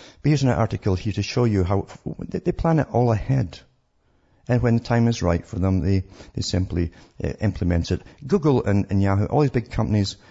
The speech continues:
were put out in advance. They're all part of the intelligence gathering system. That's why they could break every law that was out there and, uh, and get away with it. No one took them to trial. It's part of the World Intelligence Network.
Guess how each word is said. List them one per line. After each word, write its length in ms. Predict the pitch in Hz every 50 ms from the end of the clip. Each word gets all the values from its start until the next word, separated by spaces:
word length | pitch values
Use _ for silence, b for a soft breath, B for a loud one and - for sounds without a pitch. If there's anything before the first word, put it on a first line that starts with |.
| B B B
were 100 | - 110
put 260 | - - - 127 107 110
out 180 | 104 98 -
in 60 | 98
advance. 340 | 90 87 85 104 95 92 -
They're 100 | 110 123
all 120 | 123 117 -
part 640 | - - - - 131 123 104 - - - - - - -
of 160 | 90 85 -
the 60 | 87
intelligence 680 | 85 82 - - 104 92 92 85 - - 87 87 - -
gathering 540 | - - 90 85 82 85 82 82 85 82 - _
system. 580 | - - - 101 - - - - 85 76 69 - _ b b b b b b b b b b b b b
That's 200 | - 117 - -
why 120 | - 107
they 80 | 98 92
could 180 | - 95 85 -
break 260 | - 98 95 - -
every 200 | 98 85 87 85
law 500 | 85 85 82 90 95 98 90 82 85 B B B B B B
that 120 | - 95
was 180 | 65 85 - -
out 220 | 85 110 - -
there 320 | - - 82 78 71 82 - B B B B B B -
and, 400 | - 92 90 90 92 92 87 - 98
uh, 100 | 92 87 -
and 100 | - 98
get 140 | 92 113 113
away 180 | 107 120 143
with 260 | 151 156 151 - - -
it. 220 | 76 - - -
No 80 | 113 120
one 160 | 113 92 82
took 200 | - - - -
them 120 | - 82 -
to 120 | - -
trial. 420 | - - - 82 82 85 92 95 - _ _ _ _ _ _ _ _ _ _ _ _ _ _ _ _ - _ _ _ _ _ _ - 101
It's 100 | - -
part 280 | - 127 123 113 -
of 160 | 95 101 -
the 140 | - 98 85
World 380 | - 87 92 98 101 98 92 92
Intelligence 600 | 90 90 - - 101 87 85 - 87 92 98 -
Network. 480 | 101 107 - - - 117 - _ _